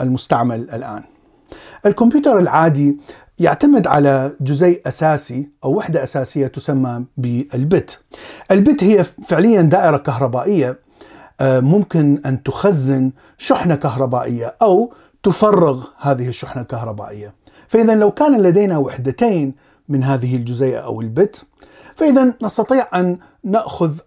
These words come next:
أربع، آه، حالات مختلفة، آه، إذا كانت صفر صفر، واحد صفر، صفر واحد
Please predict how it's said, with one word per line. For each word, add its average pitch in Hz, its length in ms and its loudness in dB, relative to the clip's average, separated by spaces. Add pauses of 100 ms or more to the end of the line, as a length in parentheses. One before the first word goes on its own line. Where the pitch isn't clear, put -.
أربع، 170 420 2 (560)
آه، 131 260 -4
حالات 151 600 0 (120)
مختلفة، 143 640 -2 (220)
آه، 131 280 -6
إذا 143 180 0
كانت 143 320 -4
صفر 202 260 -4
صفر، 214 380 -2 (400)
واحد 156 320 -2
صفر، 175 360 -8 (140)
صفر 170 300 -6
واحد 151 480 -2